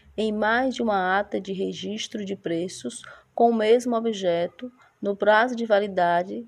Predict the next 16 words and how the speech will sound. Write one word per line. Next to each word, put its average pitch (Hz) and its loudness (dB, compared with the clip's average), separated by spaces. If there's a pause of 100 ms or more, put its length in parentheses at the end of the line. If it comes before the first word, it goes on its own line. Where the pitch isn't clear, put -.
daquela 208 0
de 202 -10
que 202 -10
já 202 4
tiver 208 0
participado, 185 -2 (380)
salvo 208 6
na 196 2
ocorrência 190 -2
de 202 -4
ata 180 4
que - -8
tenha 190 -4
registrado 226 -2 (420)
quantitativo 226 0
inferior 220 -2